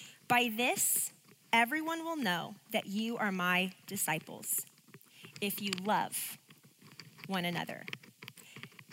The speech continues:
Faith in action, I believe, is what love looks like. And so, my friends, as we begin this new year,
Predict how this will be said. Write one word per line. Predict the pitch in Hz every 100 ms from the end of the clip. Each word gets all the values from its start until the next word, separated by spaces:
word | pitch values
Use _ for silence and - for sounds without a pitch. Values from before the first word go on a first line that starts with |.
| -
Faith | - - 240 311
in | 202 180
action, | 156 - - 349 359 381 - - -
I | 185
believe, | 214 269 302 320 330 - - -
is | 208 208
what | 180 180 185 - - - - - - -
love | 190 170 156 156 - - - - - - 165
looks | 165 - -
like. | 101 87 - - - - - - - - - - - - - - - - - - -
And | 269 262
so, | - 262
my | 254 247
friends, | 233 202 175 123 214 - - - - - - - - -
as | 233 208 202
we | 226 294 302 302 302
begin | 254 254 214 196 185
this | 185 190 -
new | 196 185
year, | 185 180 170 170 185